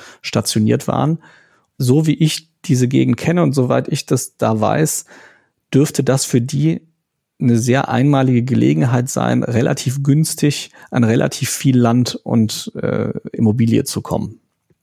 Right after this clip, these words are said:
Also gerade wenn es indische Soldaten sind, die sind dann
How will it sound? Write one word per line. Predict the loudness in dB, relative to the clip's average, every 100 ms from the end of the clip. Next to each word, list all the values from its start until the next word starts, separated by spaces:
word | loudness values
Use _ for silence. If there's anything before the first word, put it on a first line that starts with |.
| _ _ _ -6
Also | -2 0 0
gerade | 0 0 2
wenn | 0
es | 0
indische | 0 0 0 0 0 0 -4
Soldaten | -4 -2 0 0 0 0
sind, | 2 0 -2 -14 _ _ _ _ -2
die | 2
sind | 4 2
dann | 2 0 -2